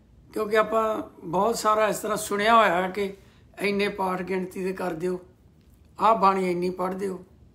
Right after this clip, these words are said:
ਹਨਾ? ਤੇ ਜਦੋਂ ਆਪਾਂ ਗਿਣਤੀ, ਇਹ, ਕਰਦੇ ਹਾਂ, ਤੇ ਗੁਰਬਾਣੀ ਦੇ ਵਿੱਚ ਤਾਂ ਮਹਾਰਾਜ ਲਿਖ ਗਏ ਨੇ ਵੀ ਇਹ ਹਉਮੈ ਹੈ, "ਹਉਮੈ ਸਭਾ ਗਣਤ ਹੈ, ਗਣਤੇ ਕੋ ਸੁਖ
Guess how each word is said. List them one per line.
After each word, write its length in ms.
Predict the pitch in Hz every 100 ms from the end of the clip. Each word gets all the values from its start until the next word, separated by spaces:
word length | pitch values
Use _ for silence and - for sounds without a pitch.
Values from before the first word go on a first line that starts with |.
| _ _ -
ਹਨਾ? 140 | 208 302 - _ _ _ _ - _ _ _ _ _ - -
ਤੇ 80 |
ਜਦੋਂ 200 | 233 262
ਆਪਾਂ 180 | 277 277
ਗਿਣਤੀ, 760 | 214 214 208 - 269 269 269 262 - - - - -
ਇਹ, 240 | 214 202 - 190 -
ਕਰਦੇ 340 | 214 196 233
ਹਾਂ, 240 | 240 175 175 - _ _ _ _ - - -
ਤੇ 360 | 247 254 247 -
ਗੁਰਬਾਣੀ 520 | 190 208 202 208 226 254
ਦੇ 120 | 254
ਵਿੱਚ 200 | 247 185
ਤਾਂ 160 | -
ਮਹਾਰਾਜ 320 | 214 220 220 214
ਲਿਖ 260 | 185 170
ਗਏ 160 | 185 214
ਨੇ 280 | 190 190 - - _ - _ _ _ - 180
ਵੀ 140 | 202
ਇਹ 220 | 247 226
ਹਉਮੈ 320 | 185 180 156 185
ਹੈ, 200 | 165 - - _ - - 175
"ਹਉਮੈ 400 | 170 156 196 196
ਸਭਾ 380 | 190 185 208
ਗਣਤ 380 | 190 170 165 -
ਹੈ, 360 | 151 160 - _ _ - - _ _ - 156
ਗਣਤੇ 360 | 175 180 214 208
ਕੋ 180 | 214 208
ਸੁਖ 300 | 233 240